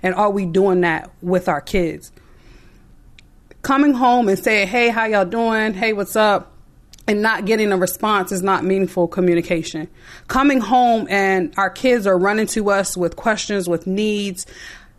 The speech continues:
you know, with telling us stories, and we don't wanna hear it because we're super tired, we're burnt out from our day. "I need y'all to give me a minute. I need y'all to go. I, I don't wanna talk about it right now."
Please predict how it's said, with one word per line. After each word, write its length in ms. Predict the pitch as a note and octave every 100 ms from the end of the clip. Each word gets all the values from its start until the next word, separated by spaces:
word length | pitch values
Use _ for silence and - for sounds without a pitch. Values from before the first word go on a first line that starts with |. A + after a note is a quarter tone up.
| -
you 120 | -
know, 260 | G3+ G3 F#3
with 300 | F#3 F#3 F#3
telling 380 | - A#3+ A#3 G#3+
us 200 | F#3 -
stories, 460 | - A3 A3 G#3+
and 180 | F3+ F#3
we 80 | G3
don't 200 | A3+ F3
wanna 160 | F#3 F3
hear 320 | G3+ A3+ G#3
it 80 | F3+
because 340 | F#3 F#3+ E3+
we're 140 | E3+
super 340 | E3+ A#3+ A3 G3
tired, 480 | - G#3 G3 G3 F#3
we're 140 | E3+
burnt 300 | D#3 G3 F3+
out 160 | F#3+ F#3
from 140 | G3
our 100 | E3
day. 320 | D#3+ G3+ G3 - -
"I 140 | G3 G3+
need 300 | G#3 B3+ A3+
y'all 180 | G#3+
to 60 | G3
give 240 | E3+ A3+
me 160 | G#3+ G3+
a 60 | E3+
minute. 360 | E3 F3+ D#3+ -
I 60 |
need 240 | F#3 G#3 G3
y'all 200 | G#3+ F#3+
to 140 | G3
go. 420 | E3+ F#3+ G3 F#3 F#3 - -
I, 240 | F#3 G3
I 20 |
don't 140 | G3+ F#3+
wanna 160 | F#3
talk 240 | F3 A3 -
about 280 | G3+ F#3+ F#3
it 100 | F3
right 220 | F#3 E3+
now." 400 | F3+ F3+ F3+ F3